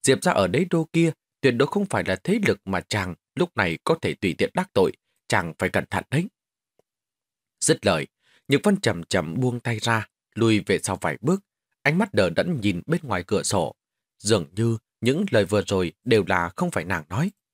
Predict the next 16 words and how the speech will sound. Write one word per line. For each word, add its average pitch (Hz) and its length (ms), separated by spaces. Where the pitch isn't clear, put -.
Thế 143 100
như 104 300
kiếp 160 280
trước 220 260
của 98 120
Lý 120 160
Giật, 101 200
dù 131 140
gì 120 240
cũng 170 180
là 156 100
một 95 260
nhân 175 140
vật - 240
tung 175 180
hoành 98 220